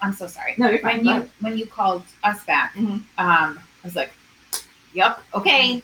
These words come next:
Speaker 2: Yeah. I remember, yes. So that happened. But I was like, so it, that made me doubt it. I was like, so then I hung up and I told Lavaris what she said, and he's like, "Well, you don't need her yet,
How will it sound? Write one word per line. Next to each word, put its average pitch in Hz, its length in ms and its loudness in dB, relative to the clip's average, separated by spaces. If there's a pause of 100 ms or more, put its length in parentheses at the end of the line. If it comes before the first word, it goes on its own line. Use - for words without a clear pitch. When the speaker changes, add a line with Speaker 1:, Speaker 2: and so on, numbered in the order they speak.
(120)
Speaker 2:
Yeah. 208 380 6 (460)
I 185 100 8
remember, 196 360 -2
yes. 147 220 -8 (520)
So 185 300 4
that 196 280 6
happened. - 400 -8 (140)
But 226 120 4
I 214 120 4
was 220 80 -2
like, - 260 -4
so 202 180 -2
it, 202 200 0
that 240 220 4
made 262 180 0
me 226 140 0
doubt 151 320 0
it. - 180 -14 (100)
I 175 160 4
was 196 120 -4
like, 170 300 -4 (440)
so 208 120 4
then 202 140 4
I 190 120 4
hung 190 180 -2
up 185 260 2
and 165 180 -4
I 165 320 -4
told 165 200 -6
Lavaris 160 400 -2
what 156 160 -8
she 151 180 -12
said, 165 400 2
and 180 100 -6
he's 196 160 -2
like, 160 240 -6 (440)
"Well, 226 120 8
you 262 60 6
don't 226 140 2
need 285 140 2
her 196 100 0
yet, 143 260 -4